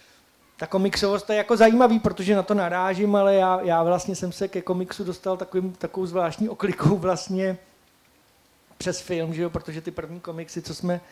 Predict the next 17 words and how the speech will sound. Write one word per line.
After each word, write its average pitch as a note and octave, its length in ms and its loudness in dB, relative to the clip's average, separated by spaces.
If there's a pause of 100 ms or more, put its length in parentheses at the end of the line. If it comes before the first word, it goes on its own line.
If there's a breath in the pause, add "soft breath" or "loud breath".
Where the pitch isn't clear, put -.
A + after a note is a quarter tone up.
(460 loud breath)
co D3+ 100 -14
jsme E3 160 -6
s D3+ 60 -10
Gianem E3 440 -6
Babanem E3+ 380 -4
dělali, E3 300 -2
tak E3 160 -4
byly E3+ 180 -4
vlastně E3+ 300 -4
taková, E3+ 600 -2 (500 loud breath)
taková F3+ 320 0
vlastně F3 360 -2
hra, E3+ 600 0 (200)
taková F3 420 -2 (500)
reinterpretace F3+ 1040 -2
vlastně F3+ 360 -4
filmových, F3 880 -4